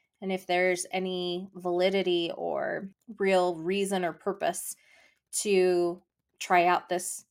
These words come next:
this product or trend in your, in your own routine. Being in the business as long as I have, I've seen a lot. I've worked as an esthetician through two recessions, one global pandemic, and more.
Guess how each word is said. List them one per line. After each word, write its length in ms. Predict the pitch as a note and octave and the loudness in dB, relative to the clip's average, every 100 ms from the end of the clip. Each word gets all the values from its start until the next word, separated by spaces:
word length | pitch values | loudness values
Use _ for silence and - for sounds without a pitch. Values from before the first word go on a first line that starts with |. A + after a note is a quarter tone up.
| - | -8
this 220 | F3+ - | -6 -8
product 460 | - F#3+ F3+ F3 | 2 4 4 0
or 40 | E3+ | -8
trend 300 | - F3+ E3 | -4 -4 -2
in 140 | D#3+ | -6
your, 140 | D#3 - | -10 -10
in 140 | F#3+ | -8
your 200 | E3+ D#3+ | -4 -4
own 360 | - E3 D#3 F3 | 0 0 -2 -8
routine. 500 | - D#3 - E3 G3 - _ _ _ _ | -10 -8 -10 -12 -12 -18 _ _ _ _
Being 240 | A#3 B3 B3 | 0 4 4
in 120 | A#3 | 4
the 60 | A3 | 4
business 480 | G3+ G#3 A3 G#3 | 2 2 0 -2
as 100 | G3 | -2
long 280 | F#3 F3+ G#3 | 4 4 4
as 100 | G3+ | 2
I 80 | G3+ | 2
have, 300 | G#3 G3+ G3+ | 4 4 4
I've 140 | F#3 | 0
seen 180 | F#3+ F#3 | 0 0
a 80 | D#3+ | 0
lot. 600 | D#3+ C#3 D3+ D4+ - - - _ | 0 2 2 2 -2 -14 -16 _
I've 220 | F#3+ F#3+ F3 | 0 0 2
worked 460 | F#3+ G3 - - | 4 4 2 -2
as 220 | F#3 F#3+ F#3+ | 4 4 4
an 80 | |
esthetician 720 | F3+ E3+ - F3+ F#3 - F3 E3+ | 0 0 -4 -6 -6 -6 -6 -8
through 360 | - E3+ E3 D#3+ | -8 -6 -6 -6
two 240 | - C4 | -6 -2
recessions, 960 | B3 B3 G#3+ G#3 A3 G#3 G#3 G3+ G3 - _ _ _ _ _ | -2 4 4 2 -2 -2 -2 -4 -8 -16 _ _ _ _ _
one 320 | - F3 A#3 | 2 2 2
global 380 | A#3+ A#3+ A#3 A#3+ | 4 4 4 0
pandemic, 840 | A#3+ A#3 A3 G3 F#3 F#3 F#3 F3+ - | 0 -2 2 2 4 4 0 -2 -6
and 400 | F3+ F3 F3 E3 - | -2 -2 -2 -10 -10
more. 340 | E3 - E3+ | -6 -6 -8